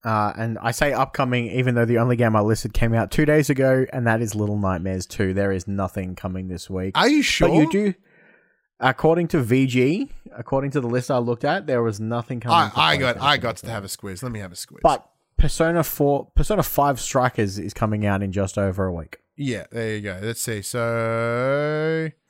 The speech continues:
Speaker 2: what's today? So this, this will come out on the fifteenth. So fifteenth to the twenty-second.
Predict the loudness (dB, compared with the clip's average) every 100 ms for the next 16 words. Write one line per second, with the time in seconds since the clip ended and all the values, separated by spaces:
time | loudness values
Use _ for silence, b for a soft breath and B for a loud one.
0 | b b b -8 -8 -6 -4 -4 -6 -10
1 | -8 -8 -6 -6 -6 -8 -6 -4 -2 -2
2 | -4 -4 -4 -4 -8 -12 -6 -4 -4 -8
3 | -4 -4 -4 -8 -8 -6 -8 -4 -4 -4
4 | -8 -12 -2 -2 -2 -4 -2 -2 -2 -4
5 | -2 -4 -6 -8